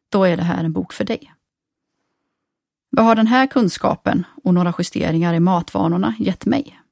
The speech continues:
Jag har en medvetenhet och förståelse för stress som jag inte hade tidigare,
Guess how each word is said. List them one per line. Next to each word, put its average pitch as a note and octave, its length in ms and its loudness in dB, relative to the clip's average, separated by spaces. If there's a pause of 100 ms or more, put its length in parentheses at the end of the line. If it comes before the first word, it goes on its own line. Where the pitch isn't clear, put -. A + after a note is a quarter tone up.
(960)
Jag F#3 140 2
har F3 140 4
en F3 120 4
medvetenhet F3+ 840 2
och - 80 -6
förståelse F#3 640 -2
för E3+ 120 -8
stress - 500 -6
som F#3+ 160 0
jag - 60 -2
inte F#3 340 0
hade F#3+ 200 0
tidigare, F3+ 600 0